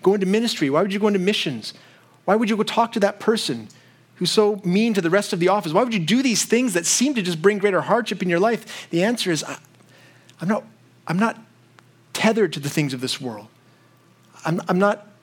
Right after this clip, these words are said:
unsettled by those things. I have a God who loves me, and who's for me. And in Joseph, we have just a beautiful example of that, of a man who stepped out into uncertainty simply because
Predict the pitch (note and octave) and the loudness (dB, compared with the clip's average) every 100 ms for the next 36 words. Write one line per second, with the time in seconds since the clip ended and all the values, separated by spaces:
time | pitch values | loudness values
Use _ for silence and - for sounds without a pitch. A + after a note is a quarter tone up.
0 | - G3 G#3 - G#3 G#3 F3+ C#3+ C#3 A#2+ | -2 0 2 0 0 0 0 -2 -4 -4
1 | - A2 G2 - - _ _ _ _ _ | -8 -10 -14 -18 -20 _ _ _ _ _
2 | _ _ _ _ _ - B2+ F3 E3+ D#3+ | _ _ _ _ _ -14 -6 -2 0 0
3 | D3 C#3+ E3+ B2 A2 - _ _ _ _ | 0 0 -2 -6 -12 -18 _ _ _ _
4 | _ C3+ C#3 - G3 G3 B2 G#2+ - _ | _ -8 -6 0 0 0 -4 -12 -20 _
5 | _ _ _ _ _ - D3 D3+ D3 F#3+ | _ _ _ _ _ -8 -2 0 2 2
6 | B3 - D#3 - D#3 D3+ D3+ C#3+ C#3+ D#3+ | 2 -2 -4 -4 -2 0 0 0 -2 -10
7 | - _ _ _ - F#3+ F3+ D#3+ E3 F3+ | -20 _ _ _ -4 0 0 2 0 0
8 | E3 D3+ C#3+ C#3+ A2 G#2+ G#2+ _ _ _ | -2 0 -2 -4 -10 -10 -14 _ _ _
9 | _ _ _ _ - C3 D3+ D#3+ E3+ D#3 | _ _ _ _ -10 -2 0 2 0 -2
10 | - G3 F#3+ - D#3+ D#3+ E3 E3 D3 D3+ | -2 0 0 -2 0 0 0 -4 -4 -6
11 | C3 B2+ - - - C3+ B2 A#2+ - - | -8 -8 -6 -6 -6 -8 -8 -8 -14 -20
12 | - - - F#3 F3+ F#3+ D#3 - C#3+ C#3 | -20 -8 -4 -2 -2 -4 -4 0 0 0
13 | C#3 | -4